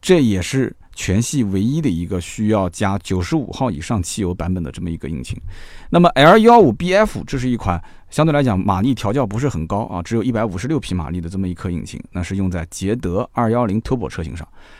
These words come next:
而我们今天聊的X R V上面搭载的是什么呢？是L幺五B S，它的尾标是二二零 Turbo，跟思域的参数呢基本上是一致的。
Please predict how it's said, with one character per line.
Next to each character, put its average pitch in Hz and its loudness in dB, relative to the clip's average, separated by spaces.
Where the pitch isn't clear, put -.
而 202 8
我 190 8
们 110 6
今 202 4
天 202 2
聊 107 4
的 123 6
X 147 2
R 151 6
V 160 4
上 160 0
面 120 2
搭 127 4
载 113 0
的 - -6
是 101 0
什 95 2
么 92 2
呢？ 90 -2
是 - -2
L 117 6
幺 175 8
五 113 4
B 123 0
S， 143 0
它 170 4
的 185 8
尾 113 4
标 127 6
是 147 0
二 135 2
二 123 4
零 101 2
Turbo， 101 -2
跟 113 2
思 - -4
域 120 4
的 104 0
参 107 -2
数 104 -2
呢 85 -2
基 87 -8
本 71 -8
上 80 -4
是 82 -6
一 78 -6
致 92 -4
的。 - -4